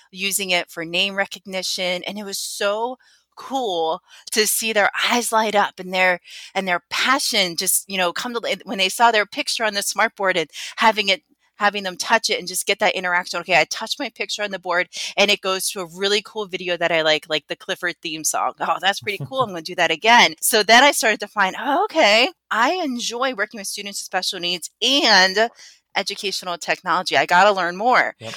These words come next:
Speaker 1: So I went back to school while teaching, which a lot of teachers do,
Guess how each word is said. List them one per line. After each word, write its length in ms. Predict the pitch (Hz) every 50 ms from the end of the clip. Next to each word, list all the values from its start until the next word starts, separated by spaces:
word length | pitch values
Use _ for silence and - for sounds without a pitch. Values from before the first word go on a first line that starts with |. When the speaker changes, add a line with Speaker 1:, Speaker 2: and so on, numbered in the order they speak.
| - -
Speaker 1:
So 120 | - 208
I 60 | 190
went 180 | 180 185 202 220
back 220 | - 233 208 -
to 100 | - 240
school 360 | 233 - - 202 196 202 247 -
while 240 | - 190 175 180 196
teaching, 320 | - - 185 - - 220
which 160 | 180 170 - - -
a 80 | 180
lot 320 | 170 170 160 156 165 175 185
of 40 |
teachers 460 | - - 208 202 - - 254 254 240 -
do, 380 | - 175 165 165 170 190 196